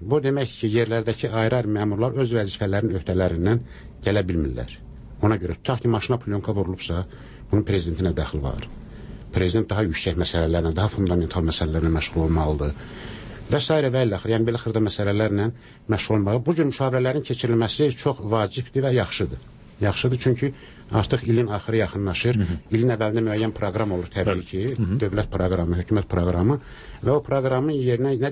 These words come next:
Speaker 1: dərəcədə yerinə yetirildiyi, e, yerinə yetirildiyi nəzər salmaq üçün, onu yekunlaşdırmaq üçün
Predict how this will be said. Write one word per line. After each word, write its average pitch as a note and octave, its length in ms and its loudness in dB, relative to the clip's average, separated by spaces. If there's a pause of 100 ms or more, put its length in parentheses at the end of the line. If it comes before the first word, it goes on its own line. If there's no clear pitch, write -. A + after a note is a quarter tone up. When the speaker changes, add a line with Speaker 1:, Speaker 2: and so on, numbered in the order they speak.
Speaker 1:
dərəcədə A2 340 0
yerinə A2+ 380 2
yetirildiyi, G2+ 560 -2 (580)
e, F#2 160 2 (320)
yerinə A2 320 2
yetirildiyi G#2+ 300 0
nəzər G#2 260 0
salmaq F#2 400 -2
üçün, G2 160 -2
onu A2+ 140 4
yekunlaşdırmaq G#2+ 680 -2
üçün C3 200 -2